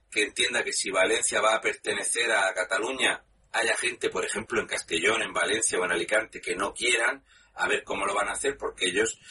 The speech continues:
no respetan esto, lo que quieren es imponer algo que para eso les pagan.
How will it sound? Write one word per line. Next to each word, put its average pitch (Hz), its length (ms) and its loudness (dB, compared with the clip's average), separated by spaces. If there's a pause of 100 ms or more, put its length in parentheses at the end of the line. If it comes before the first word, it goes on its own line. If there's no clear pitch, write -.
(220)
no - 160 0
respetan - 500 -2
esto, - 200 -2
lo - 120 0
que - 140 -8
quieren 101 260 0
es - 160 2
imponer 110 460 -2
algo - 240 0
que 82 100 -6
para - 220 0
eso - 160 -4
les - 140 -10
pagan. - 340 -6